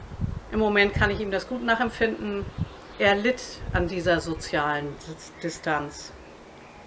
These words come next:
Und Zachäus, er hörte, dass Jesus kommen sollte. Jesus hatte ja den Ruf, dass er sich mit Ausgestoßenen zusammentut, dass er mit ihnen redet, dass er sie ansieht und ihnen zuhört.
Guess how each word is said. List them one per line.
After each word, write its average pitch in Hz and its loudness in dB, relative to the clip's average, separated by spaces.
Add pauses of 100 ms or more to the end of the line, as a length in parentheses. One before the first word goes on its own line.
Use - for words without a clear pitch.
(560)
Und - -6
Zachäus, 240 2
er 202 4
hörte, 277 8
dass 269 0
Jesus 247 -2
kommen 247 2
sollte. 233 4 (520)
Jesus 233 4
hatte 254 8
ja 233 6
den 226 6
Ruf, 262 -2
dass 220 4
er 220 8 (460)
sich 247 0
mit 240 0 (120)
Ausgestoßenen 240 4
zusammentut, 240 2
dass 226 4
er 233 8
mit 226 4
ihnen 240 2
redet, 226 4 (560)
dass 220 -8
er 220 0
sie 214 0
ansieht 214 4
und 196 -2
ihnen 202 -2
zuhört. 175 -4